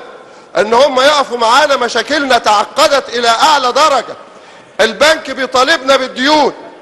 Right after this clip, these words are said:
والناس عندها مصالح. القطن هيتزرع في اول تلاتة يا ريس، نعمل ايه؟ لغاية دلوقتي مش عارفين نعمل ايه، قطننا ما اتباعش. ارجوكم يا اخوتي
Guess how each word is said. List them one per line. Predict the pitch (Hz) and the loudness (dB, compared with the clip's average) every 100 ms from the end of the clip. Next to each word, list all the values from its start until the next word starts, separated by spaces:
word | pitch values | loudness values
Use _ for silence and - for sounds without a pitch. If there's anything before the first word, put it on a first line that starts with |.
| - - - - - - | -20 -20 -20 -20 -20 -2
والناس | 180 226 254 302 247 | 0 2 2 2 2
عندها | 262 294 254 | 0 2 0
مصالح. | 254 240 269 302 277 226 | 0 0 0 2 2 -2
القطن | 240 302 285 | 0 0 2
هيتزرع | 269 247 208 311 294 | 0 0 0 0 0
في | - | 0
اول | 240 302 285 233 | 2 2 2 0
تلاتة | 240 269 302 240 | 0 2 2 2
يا | 233 294 | 2 2
ريس، | 277 170 - - - - - - - | 0 -4 -16 -20 -20 -20 -20 -20 -4
نعمل | 214 294 254 247 | 2 2 2 2
ايه؟ | 302 | 2
لغاية | 269 226 285 302 | 2 0 2 0
دلوقتي | 269 262 320 294 | -2 0 0 0
مش | 254 247 | -6 -2
عارفين | 240 - 311 | -2 -2 -4
نعمل | 277 311 254 254 | 0 0 0 2
ايه، | 311 285 - - - | 2 2 -2 -16 -4
قطننا | 262 320 311 277 | 0 0 -2 -2
ما | 262 | 0
اتباعش. | 254 208 311 226 - - - - - - - _ _ _ - | 0 0 0 -2 -10 -20 -20 -20 -20 -20 -20 _ _ _ 0
ارجوكم | 214 214 285 262 233 | 0 0 -4 -2 2
يا | 233 247 | 2 2
اخوتي | 240 240 240 247 233 | 0 -2 0 -4 -8